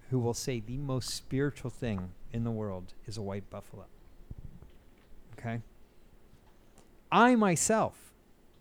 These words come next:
have a white buffalo. And that is the D S A. D S A is my white buffalo.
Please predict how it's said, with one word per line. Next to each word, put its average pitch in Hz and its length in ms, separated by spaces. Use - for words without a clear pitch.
have 135 200
a 113 80
white 113 240
buffalo. 98 400
And 127 140
that 143 160
is 113 140
the 120 60
D 107 200
S - 160
A. 92 80
D 151 180
S 175 200
A 123 360
is 113 160
my 117 180
white 110 280
buffalo. 101 480